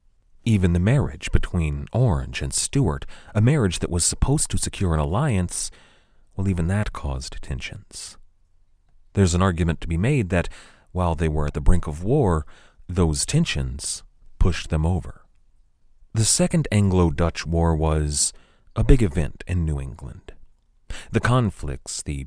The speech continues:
border disputes between New Hampshire and Connecticut and New Netherland, well, they reached a fevered pitch.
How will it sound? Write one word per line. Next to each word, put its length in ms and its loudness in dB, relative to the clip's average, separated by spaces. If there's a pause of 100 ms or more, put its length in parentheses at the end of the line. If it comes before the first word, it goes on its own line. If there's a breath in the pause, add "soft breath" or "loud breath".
border 280 2
disputes 600 -6
between 640 -6 (120)
New 140 -4
Hampshire 480 -4
and 160 -10
Connecticut 500 -6
and 360 -8 (100)
New 180 0
Netherland, 560 -2 (540 soft breath)
well, 80 -4
they 160 4
reached 380 -2
a 80 -2
fevered 480 -2
pitch. 560 -4